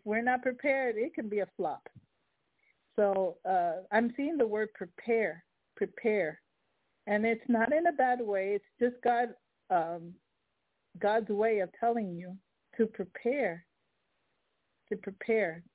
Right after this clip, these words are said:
It's almost like I see you preparing, getting things ready for something to happen. So you, uh, you need to prepare, and the better prepared we are, the, the easier the tra-, the transition or whatever it is,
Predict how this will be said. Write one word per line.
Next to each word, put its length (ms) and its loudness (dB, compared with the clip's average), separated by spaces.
It's 200 -2
almost 320 4
like 180 2
I 140 -2
see 80 -4
you 220 -2
preparing, 580 -2
getting 340 0
things 320 -2
ready 340 0
for 400 4
something 520 -2
to 80 -4
happen. 540 -4
So 300 4
you, 380 0
uh, 60 -12
you 220 4
need 220 4
to 80 -2
prepare, 680 -2
and 140 2
the 80 2
better 320 2
prepared 520 0
we 180 -2
are, 300 2
the, 100 0
the 100 4
easier 380 -2
the 220 -6
tra-, 320 -4
the 200 -2
transition 840 0
or 320 2
whatever 540 2
it 100 0
is, 320 -2